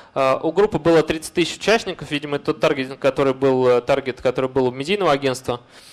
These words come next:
При этом они оставили больше трёх тысяч сообщений на стене, там сто семьдесят восемь видеозаписей загрузили, да, сорок пять альбомов создали в итоге за три месяца.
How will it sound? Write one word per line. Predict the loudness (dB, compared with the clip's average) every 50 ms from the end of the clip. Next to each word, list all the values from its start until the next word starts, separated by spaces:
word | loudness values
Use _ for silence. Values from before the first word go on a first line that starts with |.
| -20 -20 -8 -2
При | 0 0
этом | 2 2 0 0
они | 0 0 0
оставили | 0 0 2 4 4 4 4 4 2 4 4 4 2 2
больше | 2 0 -2 -2 -2
трёх | -2 -2 -2 0
тысяч | -2 -4 -4 -4 -4 0
сообщений | 0 0 0 -2 -8 -10 -10
на | -10
стене, | -10 -10 -10 -6 0 2 2 4
там | 4 4 2 0 0
сто | -2 -2 -2
семьдесят | -2 -2 -6 -8 -8 -4 0
восемь | 0 0 0 0 -6 -10 -10
видеозаписей | -10 -8 -4 -2 -2 2 2 2 2 0 -2 -6 -4 -4
загрузили, | -2 0 0 0 0 -2 -4 -2
да, | 0 2 2 2 0 -4 -10 -20 -20 -20 -20 -20 -8
сорок | 0 2 4 4 2 2 0
пять | 0 2 2 2
альбомов | 0 2 2 2 2 2 0 -4 -2
создали | -2 0 0 0 0 -2 -2 0
в | -2 -2
итоге | 0 0 0 0 0 -2 -2 -2 -2
за | 0 2 2 2 2
три | 0 -2 -6 -6
месяца. | -6 -6 -8 -8 -10 -10 -12 -12